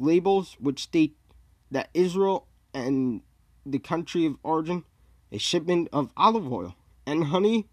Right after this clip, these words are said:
from both Turo Winery in the Wa-, Rhine settlement of, and Paradise Honey in the Haramish settlement will be ex-, exported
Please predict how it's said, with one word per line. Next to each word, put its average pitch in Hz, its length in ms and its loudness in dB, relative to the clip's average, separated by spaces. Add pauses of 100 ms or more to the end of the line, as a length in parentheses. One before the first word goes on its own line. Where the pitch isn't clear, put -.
from 139 160 2
both 185 380 0 (480)
Turo 196 440 4 (140)
Winery 147 520 0 (920)
in 143 200 4
the 135 120 6
Wa-, 123 240 0 (180)
Rhine 160 640 0 (220)
settlement 156 680 -4 (420)
of, 120 320 -4 (640)
and 120 400 0
Paradise 151 580 0 (120)
Honey 151 360 2 (560)
in 135 140 0
the 139 240 2 (160)
Haramish 143 420 0 (500)
settlement 143 500 0 (220)
will 127 140 -2
be 131 140 0
ex-, - 280 -8 (360)
exported 123 480 -8